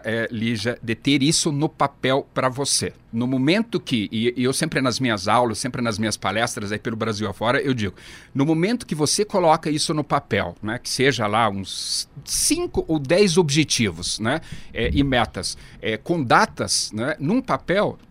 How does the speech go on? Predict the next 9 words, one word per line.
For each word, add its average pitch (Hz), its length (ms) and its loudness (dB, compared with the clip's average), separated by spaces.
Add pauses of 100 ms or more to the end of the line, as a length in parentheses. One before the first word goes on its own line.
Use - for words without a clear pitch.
(160)
tire 339 400 4
cópia, - 600 2 (100)
tire - 280 -4
umas - 260 -2
dez 160 420 2
cópias, - 600 2
né, 135 200 0
desse 147 380 0
papel 143 500 -2